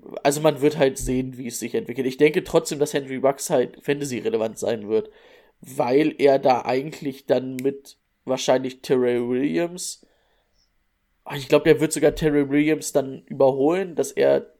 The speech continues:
die Terrell Williams-Rolle als Nummer eins übernimmt und dann irgendwie, dass Hunter Renfrow halt so der zweite Guy ist, dadurch, dass der halt viel, ähm, aus dem Slot kommt, viel über den Slot, äh, Derek Carr jetzt halt auch nicht der ist, der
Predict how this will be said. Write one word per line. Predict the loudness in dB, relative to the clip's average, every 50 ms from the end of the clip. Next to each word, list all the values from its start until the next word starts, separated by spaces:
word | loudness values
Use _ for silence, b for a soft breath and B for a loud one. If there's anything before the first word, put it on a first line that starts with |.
| _ -20 -20 _
die | -20 -14
Terrell | 0 2 4 4 4 4 2 2
Williams-Rolle | 0 0 0 -4 -6 -8 -10 -12 -12 -8 -2 0 0 2 2 0 0 0 -2 -2 -2
als | -2 -2 -2 -4 -6
Nummer | -4 -2 0 0
eins | 0 0 -2 -6 -8 -4
übernimmt | 0 0 0 0 0 -4 -6 B B B B B B B B B
und | 0 0 2 2
dann | 2 2
irgendwie, | 2 0 0 0 -4 2
dass | 2 2 2 2 0
Hunter | -2 2 2 4 4
Renfrow | 4 2 2 -2 -8 0 2 2 2 4 2 0
halt | 0 0 0 0 -4 -8 -6
so | -4 -4 -4 -4 -8 _ _ _
der | 0 0 0
zweite | -2 -6 -8 -4 -4 -2 -2 -2 -2 -2 -4
Guy | -2 -2 0 0 0
ist, | -2 -2 -2 -2
dadurch, | -2 -2 -2 -4 -4
dass | -4 -4 -4
der | -4 -4 -2
halt | -2 -2 -4 -4 -6
viel, | -14 -14 -8 0 0 2 2 0 -2 B B B B B B B B B B _
ähm, | 0 0 0 0 -2 -6 -12 _ 0 2
aus | 2 2 2
dem | 0 -4
Slot | -4 4 6 6 6 6 4
kommt, | 2 2 2 2 -2 -12
viel | -14 -2 -2 0 0
über | 2 2 2 2
den | 2 -2 -4
Slot, | -4 4 4 4 4 4 0 -4 0 2
äh, | 4 6 6 4 2 0 0 0
Derek | 2 2 2 2 -2 2
Carr | 4 4 6 6
jetzt | 4 4 2 2 2
halt | 2 4 4 4
auch | 2 2
nicht | 0 -2 -4 -4 0 2
der | 4 6 6 4
ist, | 4 2 -2 -2 0
der | 4 6 6 6 6 4 b